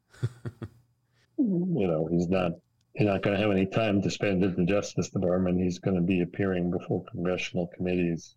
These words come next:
Speaker 2: day in and day out, you know, nonstop.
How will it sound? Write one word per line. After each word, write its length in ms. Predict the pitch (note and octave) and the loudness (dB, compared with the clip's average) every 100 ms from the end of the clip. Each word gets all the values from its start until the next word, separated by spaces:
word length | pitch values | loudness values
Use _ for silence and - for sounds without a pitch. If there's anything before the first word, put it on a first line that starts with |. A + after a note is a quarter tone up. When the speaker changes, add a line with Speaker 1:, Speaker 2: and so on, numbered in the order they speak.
| _ _ _ _ _ _ _ _ _ _ _ - | _ _ _ _ _ _ _ _ _ _ _ -2
Speaker 2:
day 300 | F#2+ F2 F2 | 2 4 4
in 100 | F2 | 4
and 200 | E2+ E2+ | 2 2
day 240 | F2 F2+ | 2 2
out, 260 | F2 F2 E2 - _ _ _ - | 4 2 0 -4 _ _ _ -6
you 320 | F3 B2+ G#2 | -4 -4 -4
know, 140 | F2 E2 | -2 -2
nonstop. 760 | E2+ F2 E2+ - F#2+ F2 - | 0 2 0 -2 -2 -2 -4